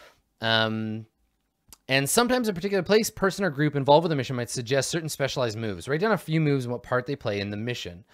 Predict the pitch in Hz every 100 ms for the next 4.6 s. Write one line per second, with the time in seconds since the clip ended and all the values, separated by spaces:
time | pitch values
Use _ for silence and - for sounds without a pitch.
0 | - - - 135 120 117 131 139 117 98
1 | 92 101 90 - 107 95 80 - - -
2 | _ _ _ _ _ _ _ _ _ -
3 | - - - - - - - - - -
4 | 120 123 117 127 127 -